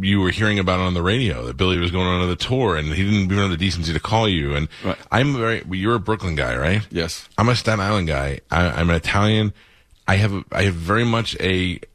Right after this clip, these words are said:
Speaker 1: when I don't, when I have a problem with you,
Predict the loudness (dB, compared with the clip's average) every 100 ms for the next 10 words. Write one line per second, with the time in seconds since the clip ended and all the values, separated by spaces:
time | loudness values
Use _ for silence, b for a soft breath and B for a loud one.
0 | _ -2 2 2 0 0 -2 -4 -8 b
1 | b 0 2 2 -2 -2 -2 0 -2 -4
2 | -2 -4